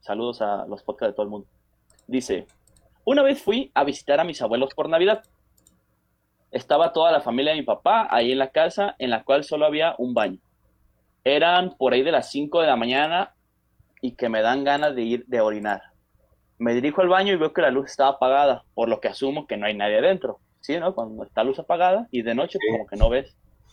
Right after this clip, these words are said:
Speaker 1: y no hay nadie adentro. Abro la puerta y veo a mi tío completamente desnudo en una posición muy rara".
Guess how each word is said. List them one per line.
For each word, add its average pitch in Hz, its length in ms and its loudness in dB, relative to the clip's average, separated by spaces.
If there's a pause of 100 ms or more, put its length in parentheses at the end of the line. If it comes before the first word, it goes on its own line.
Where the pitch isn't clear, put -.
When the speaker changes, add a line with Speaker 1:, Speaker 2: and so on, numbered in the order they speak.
Speaker 1:
y 101 120 -10 (280)
no 101 100 -10
hay 98 60 -6
nadie 98 200 -4
adentro. 98 360 -10 (1700)
Abro 156 240 4
la 208 160 4
puerta 196 520 0 (240)
y 131 120 -2
veo 139 180 2
a 170 60 4
mi 170 100 -6
tío 180 400 -2
completamente 175 840 -2
desnudo 139 560 -4
en 120 140 -6
una 131 160 -2
posición 123 500 -8
muy 127 220 0
rara". 151 380 0